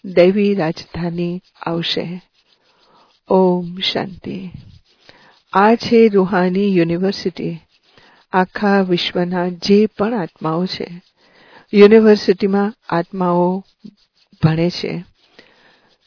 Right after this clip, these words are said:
યુનિવર્સ અર્થાત વિશ્વ. હવે કાયદા અનુસાર યુનિવર્સિટી શબ્દ આપ બાળકોનો જ છે. આ છે રૂહાની યુનિવર્સિટી.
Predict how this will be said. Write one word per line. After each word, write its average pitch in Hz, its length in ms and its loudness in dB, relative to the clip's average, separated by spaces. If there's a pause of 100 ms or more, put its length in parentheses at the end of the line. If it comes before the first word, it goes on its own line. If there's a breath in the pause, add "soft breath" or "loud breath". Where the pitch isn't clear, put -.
યુનિવર્સ 220 600 4 (240)
અર્થાત 190 520 -4 (500)
વિશ્વ. - 340 2 (1040 soft breath)
હવે 233 200 6
કાયદા 180 480 0
અનુસાર 180 500 -8 (220)
યુનિવર્સિટી 214 840 2
શબ્દ 175 560 -6 (320)
આપ 180 240 0 (640)
બાળકોનો 175 720 0
જ 190 140 -2
છે. - 260 -10 (1800 soft breath)
આ 202 240 0
છે 175 420 -4 (600)
રૂહાની 202 720 2
યુનિવર્સિટી. 170 840 -2